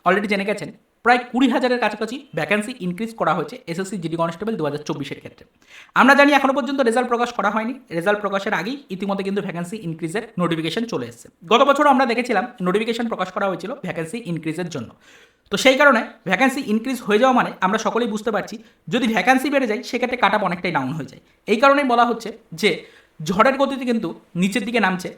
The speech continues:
আপনাদের কম্পিটিশন। বিষয়টা একটু ভালো করে বুঝে নিন। তো কম্পিটিশন লেভেল, আহ, কেন নামছে ঝড়ের গতিতে বলছি, বিষয়টা একটু ভালো করে বুঝুন। দেখুন, আমাদের ওয়েস্ট বেঙ্গলের ক্ষেত্রে যদি ভ্যাকেন্সির দিকে আমরা নজর রাখি, তাহলে কিন্তু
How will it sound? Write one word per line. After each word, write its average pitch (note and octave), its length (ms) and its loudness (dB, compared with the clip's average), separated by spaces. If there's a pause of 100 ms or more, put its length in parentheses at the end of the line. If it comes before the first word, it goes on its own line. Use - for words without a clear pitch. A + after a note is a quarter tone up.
(120)
আপনাদের E3+ 320 -4 (180)
কম্পিটিশন। C#3 420 -4 (840)
বিষয়টা F3+ 380 -2
একটু A3+ 140 -2
ভালো G3 220 -4
করে G#3+ 140 -4 (240)
বুঝে F3 180 -2
নিন। A#2+ 140 -10 (480)
তো G3 360 0
কম্পিটিশন A3+ 400 0
লেভেল, C#4+ 380 2
আহ, A3 300 -2
কেন A#3 160 0
নামছে C4+ 280 0
ঝড়ের B3 280 -2
গতিতে C4 260 -4
বলছি, C#4 260 -4
বিষয়টা A3+ 340 -4
একটু A3+ 220 -6
ভালো G#3 200 0
করে A#3 120 0
বুঝুন। A#3 360 -2
দেখুন, G3 340 0
আমাদের G3+ 260 0
ওয়েস্ট A3+ 280 2
বেঙ্গলের C#4+ 320 -2
ক্ষেত্রে B3+ 220 -6
যদি A#3 160 -6
ভ্যাকেন্সির A3 420 -4
দিকে A#3 140 -4
আমরা A3+ 140 -2
নজর F#3+ 280 -4
রাখি, F#3+ 160 -8
তাহলে F#3+ 200 -6
কিন্তু G#3 240 -8